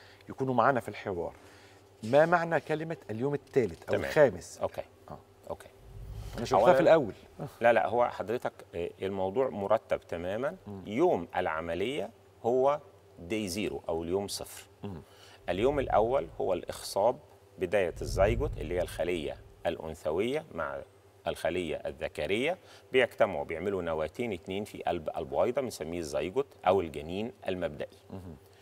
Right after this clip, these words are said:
Speaker 2: اليوم الثاني اللي هو من خليتين إلى أربعة، وده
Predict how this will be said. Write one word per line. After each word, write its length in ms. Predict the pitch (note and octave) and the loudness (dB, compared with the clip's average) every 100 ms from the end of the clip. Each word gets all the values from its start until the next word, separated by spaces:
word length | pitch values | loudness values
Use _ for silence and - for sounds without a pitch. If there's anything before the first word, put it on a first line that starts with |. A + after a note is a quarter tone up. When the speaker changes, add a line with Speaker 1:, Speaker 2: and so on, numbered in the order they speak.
| - - - | -20 -10 -4
Speaker 2:
اليوم 320 | G2+ C#3 F3+ | 0 2 0
الثاني 440 | F3 - A2+ B2 | -2 -2 0 -2
اللي 100 | G#2 | 0
هو 80 | A2 | 0
من 140 | G#2+ F#2+ | 0 -4
خليتين 680 | - E2+ F2+ E2+ G#2+ D#2+ | -6 -4 -2 -4 -4 -6
إلى 360 | D#2+ - D#2+ - | -6 -4 0 0
أربعة، 480 | C#2 C2+ C#2+ F#2 E3 - - - - - | -2 2 4 4 2 -6 -20 -20 -20 -6
وده 260 | B2+ G#2 | -2 2